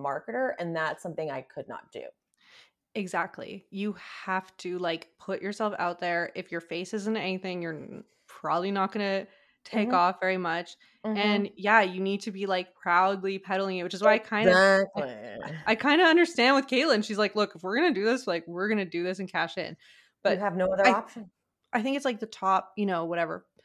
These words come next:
Speaker 2: five percent make crazy money, and then the other
Speaker 1: Exactly.
Speaker 2: ninety-five percent are, like, they're, those images are out there forever, but they've made basically almost nothing back. 'Cause I
Speaker 1: Mm-hmm.
Speaker 2: was also, like, curious, uh, you know,
Speaker 1: Oh,
Speaker 2: like,
Speaker 1: yeah.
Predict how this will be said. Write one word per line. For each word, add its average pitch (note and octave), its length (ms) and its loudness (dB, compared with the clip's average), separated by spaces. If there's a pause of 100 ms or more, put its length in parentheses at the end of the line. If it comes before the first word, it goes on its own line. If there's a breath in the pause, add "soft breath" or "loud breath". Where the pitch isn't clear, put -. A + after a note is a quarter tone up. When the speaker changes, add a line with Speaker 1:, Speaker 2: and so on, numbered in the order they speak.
(720 loud breath)
Speaker 2:
five F3 260 0
percent - 460 -8
make F3+ 420 -6
crazy F#3 720 -4
money, F3+ 360 -2
and G3 120 -2
then F#3+ 100 0
the F#3+ 120 -2
other F3+ 180 -2
Speaker 1:
Exactly. - 20 -4
Speaker 2:
ninety-five F3 400 -2
percent - 220 -8
are, F3+ 120 -4
like, E3 260 -4 (260)
they're, F3+ 420 -2 (460)
those G3 200 -4
images F#3 320 -4
are F3+ 100 -2
out F3+ 140 0
there F3+ 120 -2
forever, A3 340 0
but G#3+ 100 -6
they've E3+ 200 -6
made E3 460 -6
basically D#3+ 300 -8
almost D#3 280 -12
nothing - 300 -14
back. - 400 -14 (380)
'Cause G#3 120 2
I D4 140 12
Speaker 1:
Mm-hmm. - 20 8
Speaker 2:
was C4 100 4
also, A3 260 4
like, F3 260 2 (140)
curious, F#3+ 440 0
uh, G#3+ 80 2
you C4 160 2
know, F4+ 160 8
Speaker 1:
Oh, G#4+ 80 10
Speaker 2:
like, F4+ 140 6
Speaker 1:
yeah. F3 260 2